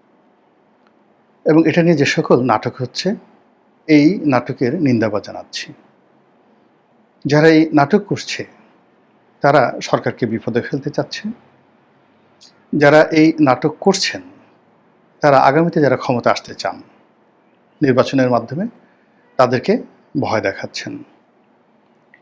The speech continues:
এবং এই নাটকের মাধ্যমে জল ঘোলা করার জন্য এবং বাংলাদেশকে একটা বিশৃঙ্খল রাষ্ট্রে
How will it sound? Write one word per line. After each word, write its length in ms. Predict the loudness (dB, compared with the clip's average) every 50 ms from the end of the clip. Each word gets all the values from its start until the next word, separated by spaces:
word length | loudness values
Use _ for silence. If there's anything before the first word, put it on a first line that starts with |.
| _ _ _ _ _ _ _ _ _ 0
এবং 220 | 2 4 4 6 6
এই 200 | 4 4 2 2
নাটকের 640 | 2 2 2 2 0 0 2 4 4 4 4 2 0
মাধ্যমে 480 | 0 0 0 0 -2 -10 -16 -14 -14 -16 -16 _ _ -20 _ _ _ _ _ -10 -6 -2
জল 420 | 2 4 6 6 6 4 2 -2 -4 -8 -10 -10
ঘোলা 340 | -8 -4 0 2 2 2 2
করার 320 | 2 0 0 0 0 -2
জন্য 420 | -4 -6 -8 -8 -10 -12 -14 -18 -20 _ _ _ _ _ _ _ _ _ _ _ _ _ _ _ _ _ _ -6
এবং 240 | -2 0 2 2 2
বাংলাদেশকে 500 | 2 2 2 2 0 -2 -2 -4 -6 -6
একটা 220 | -6 -4 -6 -6 -4
বিশৃঙ্খল 600 | -2 -2 -2 -2 -2 -4 -4 -4 -2 0 0 0
রাষ্ট্রে 640 | 2 2 2 0 0 -6 -8 -4 -2 -2 -2 -2 -6